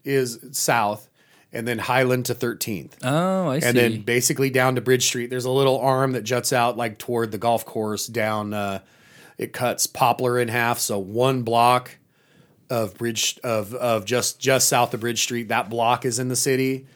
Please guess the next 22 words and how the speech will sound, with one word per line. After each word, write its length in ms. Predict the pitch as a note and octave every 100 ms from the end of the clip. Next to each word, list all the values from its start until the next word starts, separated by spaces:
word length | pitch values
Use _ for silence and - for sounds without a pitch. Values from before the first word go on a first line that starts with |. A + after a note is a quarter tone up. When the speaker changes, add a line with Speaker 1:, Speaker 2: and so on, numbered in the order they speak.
| _ _ - -
Speaker 1:
But 140 | A2+ A#2+
other 140 | A#2+
than 80 | A#2
that, 180 | A#2+ A#2
everything, 420 | A#2+ A#2+ A#2+ A#2
everything 340 | C3 E3 F3+ E3+
else 180 | D#3+ A2+
is 120 | D3
in 60 |
the 60 | C3
Speaker 2:
Gotcha. 120 | A#2
Speaker 1:
county. 160 | B2 A#2
A 80 | B2+
lot 180 | C#3
of 60 | C#3
what 160 | C3 G#2+
people 280 | C3+ B2 A#2+
would 140 | G#2+
think 260 | C3 A#2+ A#2
would 100 | G2+
be 140 | A2+
Clarkston 640 | - A#2 A2 - G#2 G2